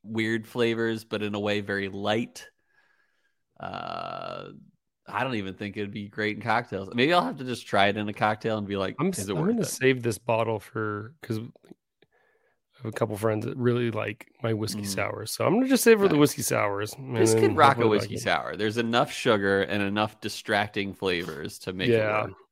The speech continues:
Speaker 1: So maybe I'll just make it my standard. No, I have enough bottles of Buffalo Trace to make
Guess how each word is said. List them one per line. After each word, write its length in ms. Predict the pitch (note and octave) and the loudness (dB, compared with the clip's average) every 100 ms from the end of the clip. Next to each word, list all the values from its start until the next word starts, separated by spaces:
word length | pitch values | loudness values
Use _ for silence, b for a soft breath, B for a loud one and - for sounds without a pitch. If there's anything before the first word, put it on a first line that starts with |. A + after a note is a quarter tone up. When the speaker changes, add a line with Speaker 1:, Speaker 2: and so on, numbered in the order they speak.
| _ _ _ _ _ _ _ _ - | _ _ _ _ _ _ _ _ -12
Speaker 1:
So 160 | G#2 | -4
maybe 180 | G#2 A2+ | 0 2
I'll 100 | A2+ | 2
just 200 | A2 - | 0 -4
make 160 | G2 F#2+ | -4 -4
it 80 | |
my 200 | G2 F#2+ | -6 -6
standard. 520 | F#2 - G2 F#2 F#2+ G#2+ | -6 -6 -6 -4 -6 -2
No, 260 | C3 C3 | 2 2
I 100 | - | 2
have 160 | C#3 D#3 | 0 0
enough 260 | B2+ G#2+ | 0 0
bottles 300 | - F#2+ F#2 | 2 2 2
of 120 | F#2 E2+ | -4 -6
Buffalo 320 | F2+ G2 F2+ | -8 -6 -10
Trace 320 | - - - | -8 -10 -10
to 60 | - | -12
make 280 | A1 - | -12 -16